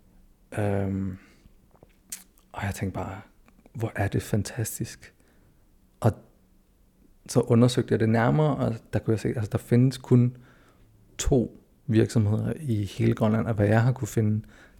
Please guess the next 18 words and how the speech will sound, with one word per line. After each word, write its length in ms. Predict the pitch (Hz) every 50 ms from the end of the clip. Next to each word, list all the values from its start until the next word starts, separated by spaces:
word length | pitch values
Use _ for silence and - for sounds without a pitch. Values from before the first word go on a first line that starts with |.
| - -
der 140 | 104 98 95
rent 200 | 104 104 - 101
faktisk 280 | - 104 95 - - -
tilbyder 400 | - - 104 107 110 110 110 110
gletsjervandring. 800 | - - 110 107 - - - 127 131 131 151 143 131 110 - - - _ _ _ _ _ _ _ _ _ _ _ _ _ _ _ _ _ _ _ -
Og 120 | - 98
så 60 | 98
tænkte 160 | - - 104 101
jeg, 60 | 95
"Det 100 | 113 104
skal 180 | - - - 107
jeg, 240 | 101 98 98 98 95 - _ _ _ _ _ _ _ _ _ _ _ - -
det 80 | 117
skal 140 | - - 110
jeg 80 | 104 101
lære 100 | 104 104
mere 200 | 104 120 139 143
af." 200 | 143 139 143